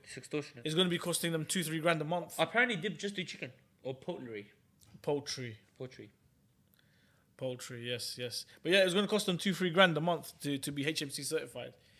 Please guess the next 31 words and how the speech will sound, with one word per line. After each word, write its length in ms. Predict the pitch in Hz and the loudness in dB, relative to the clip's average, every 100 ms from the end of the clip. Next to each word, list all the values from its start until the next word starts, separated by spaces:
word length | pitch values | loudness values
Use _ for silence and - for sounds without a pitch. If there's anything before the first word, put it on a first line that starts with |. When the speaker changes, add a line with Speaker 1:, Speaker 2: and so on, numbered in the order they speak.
| - | -6
Speaker 2:
because 140 | 160 | 2
that's 120 | 175 170 | 4 6
how 60 | |
much 120 | 160 - | 4 4
chicken 240 | - 160 | 2 0
they 60 | 147 | -2
were 80 | |
selling. 320 | 139 170 139 113 _ _ _ _ _ _ - - - | 0 -2 -2 -8 _ _ _ _ _ _ -20 -20 -18
So 280 | - - 156 | -8 0 2
if 80 | 143 | 2
you 60 | |
think 220 | 139 175 156 | 0 -2 0
about 280 | 139 131 | 0 2
it, 160 | 139 135 | 2 2
they 60 | 147 | 2
were 60 | |
like, 280 | 135 120 117 | 2 0 -2
"Bun 240 | 127 156 147 | 0 0 2
that, 320 | 147 156 160 | 0 0 -2
that's 180 | 143 - | -4 -8
two, 100 | 165 | -8
three 160 | 156 | -6
grand 220 | 143 156 151 | -2 -2 0
out 60 | |
of 60 | 147 | 0
our 80 | 147 | 0
profits." 400 | 180 175 131 123 - | 0 -2 -4 -12 -14
So 60 | |
what? 280 | 127 135 - | -8 -6 -6
So 120 | - 127 - | -10 -14 -10
to, 120 | 135 | -10